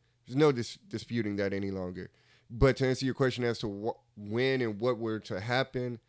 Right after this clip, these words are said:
you're exactly right. I don't believe that they would intelligently, cognitively open up their arms to us until we get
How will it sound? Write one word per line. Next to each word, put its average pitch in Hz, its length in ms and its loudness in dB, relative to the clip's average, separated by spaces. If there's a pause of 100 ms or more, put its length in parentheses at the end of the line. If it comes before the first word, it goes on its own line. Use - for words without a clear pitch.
(380)
you're 151 180 2
exactly 147 480 2
right. 131 420 2 (360)
I 131 80 -8
don't 156 220 -4
believe 139 300 0
that 113 300 -2
they 139 220 2 (760)
would 113 240 0 (420)
intelligently, 123 840 0
cognitively 104 880 -2 (480)
open 139 320 4
up 123 240 2 (140)
their 123 360 2
arms 120 360 0
to - 160 -4
us 123 240 -2
until 117 380 -2
we 107 280 -4
get 110 340 -2